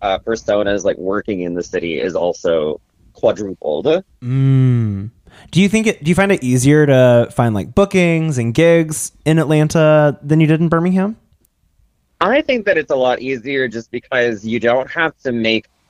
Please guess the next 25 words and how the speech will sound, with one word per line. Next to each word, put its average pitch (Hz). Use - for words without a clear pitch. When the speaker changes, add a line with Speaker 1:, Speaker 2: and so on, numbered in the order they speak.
Speaker 1:
pave 131
your 117
entire 104
way. 147
Whereas 110
I 110
feel 123
like 113
in 104
Birmingham, 104
it's 92
like, 90
if 92
you 110
wanted 113
a 95
show, 90
you 98
have 107
to 95
go 87
and 85
make 85
it 85
yourself. 87